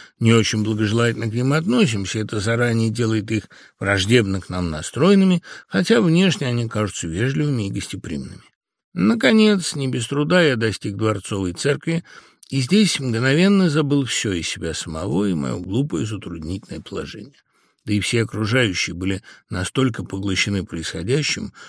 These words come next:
что никто почти не заметил дефекта моей обуви. Необычайное зрелище вернуло мне хладнокровие и самообладание. Я снова стал простым путешественником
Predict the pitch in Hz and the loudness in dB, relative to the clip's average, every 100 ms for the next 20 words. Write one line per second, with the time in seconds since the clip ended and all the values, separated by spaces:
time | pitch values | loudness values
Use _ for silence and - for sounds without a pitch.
0 | - - - 117 113 143 139 135 117 - | -16 -10 0 2 2 0 0 0 -2 2
1 | 214 196 135 120 113 98 80 82 78 82 | 4 6 4 2 0 0 -4 -10 -8 -10
2 | - - - - 87 85 78 78 73 - | -4 -4 -4 -10 -6 -6 -6 -6 -8 -12
3 | - 87 92 110 101 127 127 104 92 92 | -8 -4 -2 -2 -2 0 0 -2 -4 -2
4 | 113 165 147 104 - 90 - - - - | 2 2 2 -2 -6 -8 -10 -20 -12 -2
5 | 107 117 117 101 95 87 82 - 76 - | 2 4 4 2 0 -4 -8 -12 -12 -14
6 | - 147 175 147 139 117 - _ 120 113 | 0 6 6 6 4 -2 -10 _ -4 -2
7 | 110 95 95 95 90 80 87 117 151 - | -2 -2 -2 -2 -4 -6 -6 -2 0 2
8 | 226 247 - 147 - 117 107 107 104 104 | 2 2 0 0 0 -4 -4 -4 -6 -8
9 | 95 - 185 - 151 127 139 | -4 2 2 2 -2 0 0